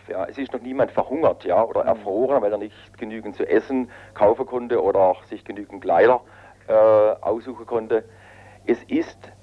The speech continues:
Speaker 1: einfach kein Bedarf da und der entscheidende Punkt, warum wir so entschieden dagegen sind, ist, weil diese verlängerte Öffnungszeiten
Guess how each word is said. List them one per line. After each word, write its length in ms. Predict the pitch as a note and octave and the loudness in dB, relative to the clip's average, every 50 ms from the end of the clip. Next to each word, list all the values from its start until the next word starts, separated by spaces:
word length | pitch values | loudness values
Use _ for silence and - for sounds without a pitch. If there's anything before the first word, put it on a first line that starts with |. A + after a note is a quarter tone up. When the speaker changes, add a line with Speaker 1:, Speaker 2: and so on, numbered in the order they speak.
| - - - | -20 -4 2
Speaker 1:
einfach 500 | - A2 A#2+ B2+ - - C#3 B2 A#2 - - - _ _ _ _ _ _ _ _ _ _ _ _ _ _ _ - | 4 4 4 2 0 -2 -2 -2 -2 -4 -8 -18 _ _ _ _ _ _ _ _ _ _ _ _ _ _ _ -8
kein 280 | - - B2 G#2+ G#2+ | 0 2 2 2 2
Bedarf 460 | G2+ G#2+ G2 - F#2+ F2 F#2 - - - | -2 -4 -2 0 0 0 -2 -6 -10 -2
da 340 | - A2 G2 G2+ A2+ C#3+ F3 F3 - _ _ _ _ _ _ _ - - _ _ | 2 2 4 4 4 2 -2 -4 -10 _ _ _ _ _ _ _ -20 -20 _ _
und 420 | - C3+ C#3+ D#3+ F#3 G3 - - - - _ _ _ _ - - - - - _ - - - _ _ _ _ - | -2 0 0 0 -2 -6 -14 -18 -20 -20 _ _ _ _ -20 -20 -20 -20 -20 _ -20 -20 -20 _ _ _ _ 4
der 180 | A2 G2 F#2 - - - - | 4 4 4 0 -8 -12 -10
entscheidende 600 | - G#2 G2 - C3+ B2+ D3+ - - E3+ C3 A#2+ | -10 -10 -4 0 2 2 2 2 0 -6 -12 -12
Punkt, 380 | - - G#2 F2 E2+ - - | -12 -12 -16 -16 -18 -10 -6
warum 340 | G2 F#2 F2+ G2 B2+ D#3 D#3 | -4 -4 -2 -2 -4 -4 -4
wir 120 | D3 C#3 A#2+ | -4 -6 -4
so 120 | - A2+ | -4 -6
entschieden 460 | G#2 G2+ F2+ - A#2+ A#2 A2 - F#2+ | -8 -8 -10 -14 -16 -16 -16 -10 -8
dagegen 420 | F#2 F#2 - G2 G2 G#2+ A#2+ C3+ C3+ | -8 -6 -4 -4 -6 -4 -4 -6 -6
sind, 260 | - C3+ C3 B2+ B2 | -4 -4 -4 -4 -6
ist, 380 | - - A#2 A#2 - - - - - - - - - | -8 -8 -8 -8 -8 -10 -18 -20 -20 -20 -20 -20 -20
weil 560 | - - G#2 A2 A#2 D#3 G#3 G3 B2 F2+ - - - _ _ _ _ _ _ _ _ _ _ _ _ _ _ _ _ _ - | -2 2 4 4 4 2 0 -4 -8 -8 -10 -12 -18 _ _ _ _ _ _ _ _ _ _ _ _ _ _ _ _ _ -16
diese 400 | C3 D3+ E3 - - D#3+ C#3+ - | -14 -14 -14 -4 0 0 2 2
verlängerte 480 | - A2+ G2 G#2 B2 C#3+ C#3+ C3+ C3 | 2 2 2 2 0 0 -2 -2 -2
Öffnungszeiten 1000 | B2+ - C3 - - B2+ A#2 - - - - A2+ F#2 F2 E2+ - F#2 E2+ D#2+ - | -2 -2 -4 -6 -8 -10 -12 -12 -14 -4 -2 0 0 0 -2 -6 -12 -18 -20 -20